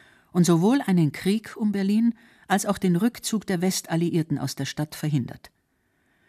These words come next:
Und noch etwas hatte die Luftbrücke verändert: das Verhältnis zwischen Besatzern und Besetzten. Für die Deutschen waren die Westmächte nicht länger Feinde, sondern Verbündete geworden,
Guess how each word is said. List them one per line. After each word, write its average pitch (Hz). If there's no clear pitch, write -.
Und 180
noch 202
etwas 127
hatte -
die 143
Luftbrücke 139
verändert: 110
das 170
Verhältnis 220
zwischen 214
Besatzern 196
und 185
Besetzten. -
Für 180
die 170
Deutschen 240
waren 214
die 165
Westmächte 208
nicht 202
länger 180
Feinde, 180
sondern 185
Verbündete 185
geworden, 135